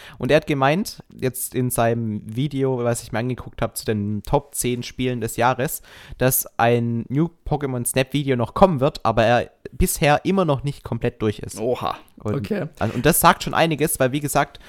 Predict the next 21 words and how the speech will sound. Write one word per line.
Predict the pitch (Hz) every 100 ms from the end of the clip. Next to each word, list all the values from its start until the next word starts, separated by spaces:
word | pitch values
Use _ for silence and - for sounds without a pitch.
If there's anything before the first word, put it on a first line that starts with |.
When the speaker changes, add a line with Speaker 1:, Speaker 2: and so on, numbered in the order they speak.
| - -
Speaker 1:
so | -
ein | 139
Spiel | - 165
wie | 147
Breath | 139 147 -
of | -
the | 123
Wild | 117 131 156 -
hatte | 120 139
halt | 120 -
tatsächlich | 123 - 156 - 135 -
irgendwie | 131 127 123 120
zum | - 147
Release, | 131 123 151 185 - - - -
also | 104
er | 110
hat | 131
das | -
dann | 113
halt | 113
schon | - 101